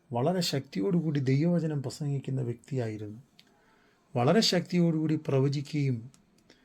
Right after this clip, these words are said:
ദൈവാലോചനയെ പങ്കുവയ്ക്കുകയും ചെയ്തിരുന്നു. എന്നാൽ പല സമയങ്ങളിലും താൻ പ്രസംഗിച്ചതുപോലെ ജീവിക്കുവാനും ജീവിക്കുന്നത് പോലെ പ്രസംഗിക്കുവാനും തനിക്ക്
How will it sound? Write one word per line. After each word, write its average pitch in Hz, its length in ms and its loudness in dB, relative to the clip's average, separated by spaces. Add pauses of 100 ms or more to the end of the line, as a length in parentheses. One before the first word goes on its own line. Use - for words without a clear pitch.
(380)
ദൈവാലോചനയെ 156 880 4
പങ്കുവയ്ക്കുകയും 131 800 0
ചെയ്തിരുന്നു. 113 500 -4 (880)
എന്നാൽ 131 220 4 (120)
പല 131 180 2
സമയങ്ങളിലും 151 720 -2
താൻ 143 180 0 (720)
പ്രസംഗിച്ചതുപോലെ 165 840 2
ജീവിക്കുവാനും 135 800 0 (1500)
ജീവിക്കുന്നത് 190 600 2
പോലെ 160 220 0
പ്രസംഗിക്കുവാനും 143 760 -2
തനിക്ക് 123 380 -4